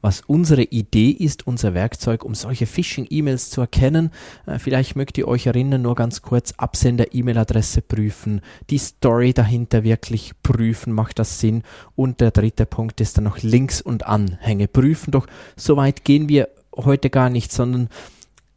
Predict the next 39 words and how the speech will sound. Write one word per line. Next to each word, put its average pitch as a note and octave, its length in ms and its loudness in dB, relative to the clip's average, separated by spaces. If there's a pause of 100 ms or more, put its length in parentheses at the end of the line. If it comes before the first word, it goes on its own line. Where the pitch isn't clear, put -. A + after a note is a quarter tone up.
(120)
ich - 140 -4
glaube, D3+ 240 0
am D3 80 0
Schluss - 300 -2
ist C#3+ 140 0
es - 180 -2
wirklich B2+ 340 0
so, - 160 -8
ich - 140 -6
kann D3 320 0
noch F3 300 -2
so - 260 -2
viel D#3 500 -4
in B2 220 -6
die B2 160 -4
Awareness B2 540 0
investieren. A#2 920 -2 (440)
Zur B2+ 200 0
falschen F3 580 -2
Zeit, G#2+ 400 0
das G#2+ 140 -4
falsche E3 520 -2
Thema C#3 360 0
bei A#2 160 2
der - 140 -4
falschen D#3 520 -4
Person B2 520 -2
und, B2 340 -4 (680)
ey, A2 140 2
ich G#2+ 260 0
würd A#2+ 160 2
nicht G#3 300 -2
sagen, A2+ 340 2
dass G#2 120 0
es G2+ 140 -6
mich G2 180 -6
nicht - 180 -8
erwischen - 380 -10
kann. F#2 160 -10